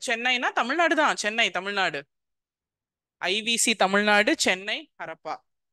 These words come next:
But நம்ம பிராக்டிக்கலா ஐ வி சியும் சென்னையும், தமிழ்நாடும் சென்னையும் ஒண்ணு. நமக்கு தான் தெரியும், தமிழ்நாடு is a state, சென்னை capital, கோயம்புத்தூர் is a district, அந்த மாதிரி ஸ்டேட்ஸ் இருக்கு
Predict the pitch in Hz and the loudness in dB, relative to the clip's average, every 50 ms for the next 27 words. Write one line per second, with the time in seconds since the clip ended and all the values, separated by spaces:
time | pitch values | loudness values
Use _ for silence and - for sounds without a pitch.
0 | _ _ 180 180 165 - 185 180 190 214 233 220 190 175 - - - _ _ - | _ _ -16 -16 -12 -10 -10 -10 -8 -4 -2 -2 -2 -2 -4 -8 -12 _ _ -2
1 | 202 185 185 - _ - 254 - 254 233 233 247 330 427 381 247 190 190 185 180 | 0 0 0 -2 _ -4 -2 0 0 2 2 2 2 2 2 2 0 0 0 -2
2 | 196 190 - - 226 269 349 415 - - - 196 175 180 175 175 180 202 269 381 | -4 -6 -6 -8 -8 -10 -10 -12 -12 -8 -6 -6 -4 -4 -4 -4 -4 -6 -8 -10
3 | - _ _ - 196 180 180 180 180 185 180 180 185 220 320 370 - - 190 165 | -12 _ _ -6 -6 -4 -4 -4 -2 -2 -2 -2 -2 -4 -6 -8 -6 -6 -6 -6
4 | 165 165 160 185 269 311 240 170 151 143 143 - _ _ _ _ _ _ _ _ | -4 -6 -6 -6 -8 -8 -10 -10 -10 -12 -14 -14 _ _ _ _ _ _ _ _
5 | _ _ - - - - _ _ 180 175 196 226 214 - 285 302 302 262 233 226 | _ _ -10 -10 -10 -12 _ _ -4 -2 0 -2 -2 -2 -2 -2 0 0 -2 -2
6 | 262 320 - 180 180 190 214 226 233 233 240 247 247 285 302 311 247 233 208 180 | -2 -4 -4 -6 -6 -4 -4 -2 0 0 0 0 0 -2 -4 -4 -6 -6 -6 -8
7 | - 165 - - - 202 165 151 151 165 214 - - - - - - - _ - | -8 -8 -10 -6 -4 -2 0 0 2 2 0 0 -2 -8 -14 -16 -16 -12 _ -4
8 | - 175 165 180 208 247 277 262 254 214 185 180 - 196 196 - 170 160 160 185 | -2 -2 -2 0 0 -2 0 0 0 0 0 0 -2 -4 -4 -2 -4 -2 -2 -2
9 | 262 302 - 208 175 185 214 208 214 247 247 226 226 202 190 170 170 160 - - | -4 -2 -2 -2 -2 0 -2 -2 -4 -2 0 0 0 0 0 -2 -2 -4 -4 -6
10 | - - 156 156 185 254 302 - - - - - _ - - - _ - 214 220 | -6 -2 0 0 0 0 -2 -4 -8 -12 -12 -12 _ -20 -20 -16 _ -8 -6 -4
11 | 226 233 226 233 240 - - - 226 208 220 240 - - - 226 185 165 156 - | -2 -2 -2 -4 -4 -8 -8 -4 -2 -2 -2 -4 -6 -10 -12 -12 -12 -12 -12 -12